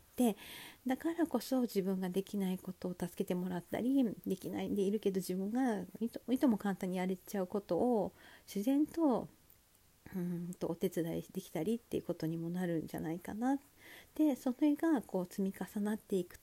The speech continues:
と、えー、世界平和になるんじゃないかなっていうのが、まあ、私の、まあ、夢みたいなのでね、今日話したことなんですね。うん、っていうのが、まあ、やっぱり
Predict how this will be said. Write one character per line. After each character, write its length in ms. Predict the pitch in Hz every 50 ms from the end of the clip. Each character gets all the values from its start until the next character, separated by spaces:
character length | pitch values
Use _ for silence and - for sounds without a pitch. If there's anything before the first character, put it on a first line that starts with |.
| -
と、 300 | - 285 302 294 254 208 - - - - - - - - - - _ _ 202
え 360 | 202 202 196 190 190 185 185
ー、 20 |
世 160 | - - 202
界 220 | 196 - 185 185 180
平 180 | 175 196 180
和 80 | 165 139
に 120 | 151 156 175
な 100 | 185 175
る 140 | - 190 175
ん 40 |
じ 260 | 147 - - - - -
ゃ 40 |
な 80 | 175 170
い 60 | 165
か 140 | - - 196
な 100 | 214 269
っ 40 | 277
て 200 | - - - 160
い 80 | 180
う 240 | 180 170 196 220 226
の 160 | 220 208 180
が、 80 | 185 175
ま 160 | 170 170 156
あ、 60 | 147 143
私 460 | 170 175 170 - 170 160 - - 180
の、 280 | 208 220 220 202 - - - - - -
ま 80 | 175 160
あ、 20 |
夢 340 | 165 170 165 160 160 185 165
み 140 | 160 156 151
た 160 | - - 139
い 60 | 143
な 100 | 151 147
の 220 | 147 143 151 151
で 100 | 151 -
ね、 160 | 170 196 233 220 -
今 80 | - 160
日 180 | - - -
話 180 | 165 160 160 151
し 40 | -
た 120 | - 160
こ 120 | - 175 165
と 140 | - -
な 100 | - 151
ん 40 | - - - -
で 100 | 165 151 -
す 60 | -
ね。 220 | 196 214 240 302 320 - - - - - - - - - - - - - -
う 40 | 254
ん、 420 | 240 226 226 220 214 208 202 190
っ 40 | 185 196 - -
て 200 | - 262 254 262
い 120 | 262 277 294
う 100 | 311 320
の 200 | 285 226 185 180
が、 160 | 190 196 190
ま 120 | 185 190
あ、 20 | 196
や 100 | 196 202
っ 60 | 202 -
ぱ 120 | - 254 262
り 280 | 247 233 214 190 -